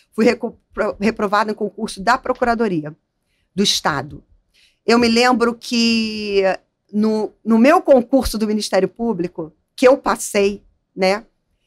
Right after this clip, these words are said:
eu falei assim pro meu pai: O negócio é o seguinte, "Se eu não passar dessa vez pro Ministério Público, eu vou fazer prova pra magistratura." Sabe por quê? O Ministério Público não me quer.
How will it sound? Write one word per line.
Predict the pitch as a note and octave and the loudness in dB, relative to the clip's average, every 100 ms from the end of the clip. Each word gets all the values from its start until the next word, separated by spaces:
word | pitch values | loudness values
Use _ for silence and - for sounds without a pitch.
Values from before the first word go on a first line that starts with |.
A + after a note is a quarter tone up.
| _ _ _ _ - | _ _ _ _ -2
eu | G#3 | -2
falei | G#3 G3 | 0 0
assim | G3+ G#3+ | 0 -4
pro | - G3+ | -10 -6
meu | G3+ | -4
pai: | G3 G#3 | -2 -2
O | |
negócio | A#3 A#3+ B3 C4 | -2 -2 -2 -4
é | |
o | A#3 | -8
seguinte, | - F3+ D#3 - - - _ _ _ _ _ _ _ _ - | -10 -10 -10 -10 -18 -20 _ _ _ _ _ _ _ _ -18
"Se | - - | -8 -2
eu | C#4 C4+ D#4 G4 | 2 4 6 6
não | F4+ E4 | 6 6
passar | D4+ C4 D#4 G#3+ G#3+ | 4 0 0 -2 -2
dessa | A3 A3 | -2 -2
vez | G3 G3+ | 0 -2
pro | - | -4
Ministério | G3 F#3+ - F#3 | -6 -6 -4 -6
Público, | F3+ G3+ F#3+ G#3 | -6 -12 -12 -10
eu | |
vou | G3+ | -8
fazer | G3+ G3 | -8 -6
prova | G3 G3 | -2 -4
pra | G3 | -4
magistratura." | G3 F#3+ - G3 G#3 F3 F3 | -4 -4 -4 -6 -8 -6 -4
Sabe | A3+ C#4+ | -2 -2
por | A3+ | -2
quê? | - | 0
O | C4+ | 6
Ministério | C#4+ F#4 E4+ E4+ D#4+ | 6 6 4 2 0
Público | D4+ D#4 D#4+ D#4+ | 0 -4 -4 0
não | |
me | D#4 F#4 | 0 0
quer. | - A#3+ A3+ | 0 0 0